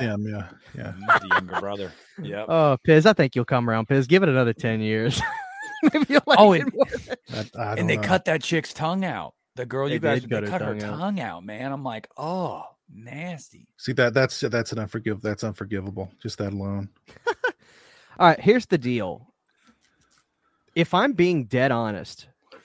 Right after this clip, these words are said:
Speaker 3: in my opinion, I really wouldn't give any film from this point out a ten. I really wouldn't. To me, none of these are a ten. I ca-, I'm sure I gave a ten to everything before,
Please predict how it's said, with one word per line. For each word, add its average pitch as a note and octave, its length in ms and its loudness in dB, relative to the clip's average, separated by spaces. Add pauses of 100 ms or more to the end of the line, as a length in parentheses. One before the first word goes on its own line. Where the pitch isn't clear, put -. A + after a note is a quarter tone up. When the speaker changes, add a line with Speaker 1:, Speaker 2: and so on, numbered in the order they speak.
(220)
Speaker 3:
in C#3+ 120 0
my C#3+ 180 4
opinion, C3+ 560 0 (100)
I B2+ 120 2
really C#3 420 0
wouldn't A#2+ 360 -2
give A2 300 -2 (120)
any D#3+ 280 2
film A#2 500 -4 (400)
from C3+ 160 0
this C3+ 160 2
point B2+ 260 -4
out A#2 160 0
a G#2+ 60 -4
ten. G2 440 -8 (120)
I B2 60 -2
really D3 400 2
wouldn't. A2 440 -4 (360)
To - 80 -4
me, D3+ 180 2
none C#3+ 200 2
of C3 100 -2
these A#2 240 -4
are G#2 120 -4
a G2 60 -6
ten. F#2 420 -12 (420)
I A2+ 100 -4
ca-, - 160 -6
I'm C#3+ 120 0
sure D#3+ 280 2
I D3 80 2
gave C#3 220 0
a A#2+ 60 0
ten C3 320 -4
to A2+ 160 -6
everything B2 520 -6
before, A2+ 520 -6